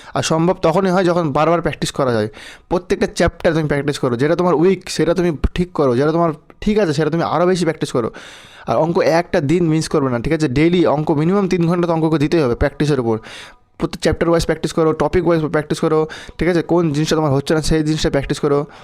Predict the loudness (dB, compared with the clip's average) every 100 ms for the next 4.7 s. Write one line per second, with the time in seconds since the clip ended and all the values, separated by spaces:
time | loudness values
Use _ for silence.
0 | -20 -20 -20 -4 0 2 2 2 2 2
1 | 2 0 0 2 4 4 4 2 0 -2
2 | -2 -2 0 0 0 0 0 2 0 2
3 | 2 2 0 0 0 0 0 0 0 0
4 | -2 -2 -2 -2 0 0 -2